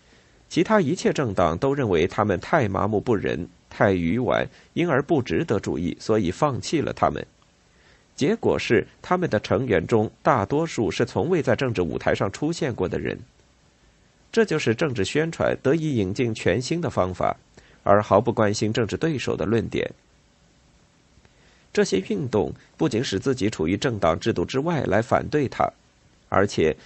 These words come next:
建立了一种从未达到过、从未被政党制度宠坏过的成员资格制度，所以他们不需要驳斥对立的观点，一贯选择以死亡为结局，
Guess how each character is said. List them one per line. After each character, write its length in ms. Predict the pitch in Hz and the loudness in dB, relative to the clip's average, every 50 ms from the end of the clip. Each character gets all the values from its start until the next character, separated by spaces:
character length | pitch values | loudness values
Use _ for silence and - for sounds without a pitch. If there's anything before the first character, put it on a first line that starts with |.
| - _ _ | -20 _ _
建 200 | - 165 160 131 | 0 0 2 2
立 120 | 143 135 | 2 2
了 100 | 110 107 | 2 2
一 100 | 85 120 | 2 0
种 220 | 120 120 98 90 92 | 0 0 0 -2 -2
从 220 | - - - 117 156 | -2 -2 -2 -2 0
未 160 | 165 139 113 | 0 -2 0
达 240 | - 101 80 101 135 | 0 0 0 2 2
到 220 | 165 180 160 110 | 0 0 -2 -2
过、 280 | - - 87 71 - - - _ - - _ _ | 0 2 2 2 2 -2 -8 _ -20 -20 _ _
从 200 | - - 101 104 | -2 0 2 2
未 120 | 131 131 | 4 2
被 160 | 107 107 98 101 | 4 4 2 2
政 200 | - 156 127 107 | 2 0 0 0
党 180 | 95 85 95 | -2 -2 -2
制 140 | - 117 110 | -2 -2 0
度 140 | - 101 90 | 0 0 -2
宠 280 | 87 - - 92 78 85 | 0 -2 -4 -4 -4 -6
坏 260 | - - 165 156 120 | -2 0 0 0 0
过 180 | 101 - 104 92 | 0 2 2 2
的 240 | 82 80 76 - - _ | 4 2 2 0 -2 _
成 220 | - - 98 104 | -4 -2 -2 0
员 200 | 101 87 78 85 | 2 2 0 0
资 140 | - - 107 | 0 -4 -4
格 140 | - - 78 | -2 -2 -4
制 220 | - - 139 104 | -2 -2 -4 -4
度， 220 | 92 - - - - - _ _ _ _ _ _ _ _ _ _ _ - - - - _ | -4 -4 -6 -8 -8 -12 _ _ _ _ _ _ _ _ _ _ _ -20 -20 -20 -20 _
所 220 | - - 165 180 208 | -6 -2 0 0 0
以 220 | 185 131 104 95 - - _ _ | 0 0 -2 -2 -4 -10 _ _
他 140 | - 170 175 | 2 4 4
们 160 | 180 147 117 | 4 2 0
不 200 | - 160 135 107 | 0 0 0 0
需 200 | - - 175 190 | -2 -4 -4 -2
要 140 | 214 160 117 | 0 0 0
驳 240 | - 95 90 107 | 2 2 2 2
斥 160 | - - 110 87 | 2 2 -2 0
对 180 | - 123 107 | 2 2 2
立 140 | 95 92 87 | 2 0 0
的 100 | - 80 | 0 0
观 240 | 78 - 107 104 107 | 0 0 0 0 0
点， 200 | 110 92 - - - _ _ _ _ _ - _ _ _ _ _ _ _ _ _ _ | 0 -2 -2 -2 -4 _ _ _ _ _ -20 _ _ _ _ _ _ _ _ _ _
一 180 | - 104 120 147 | -2 0 0 2
贯 220 | 143 156 131 113 | 2 2 0 0
选 240 | 104 - 101 82 90 | 0 0 -2 -2 0
择 240 | 87 - 90 95 95 - | 0 2 2 2 2 2
以 140 | 104 131 143 | -2 -2 -2
死 240 | 139 - - 98 | -4 -4 0 0
亡 240 | 95 98 101 123 151 | 2 2 2 2 2
为 160 | 156 110 107 | 0 0 -2
结 220 | 110 - 80 71 90 | 0 0 -2 -2 -2
局， 280 | - - 71 65 - | -2 -4 -6 -6 -6